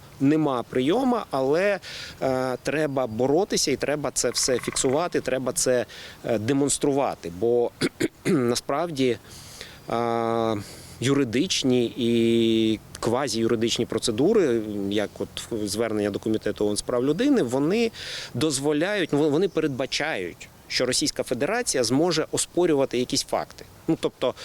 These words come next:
звернення до таких органів, воно має те значення, що, м, це, м, процедура, в якій будуть встановлені факти і надана юридична оцінка тому, що відбувається. На відміну від,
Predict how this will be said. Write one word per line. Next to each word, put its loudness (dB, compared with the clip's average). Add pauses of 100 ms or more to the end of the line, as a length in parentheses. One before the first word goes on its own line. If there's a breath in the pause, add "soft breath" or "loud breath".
(240 loud breath)
звернення 0
до -2
таких -2
органів, 2
воно 2
має 0 (140)
те -2
значення, -2
що, 2 (680 loud breath)
м, 2
це, -2 (180)
м, 0
процедура, 0 (460)
в -6
якій 0
будуть 0
встановлені 0
факти -4
і 2
надана 2
юридична 0
оцінка 0
тому, 2
що 0
відбувається. 0 (420 loud breath)
На 2
відміну 2
від, 0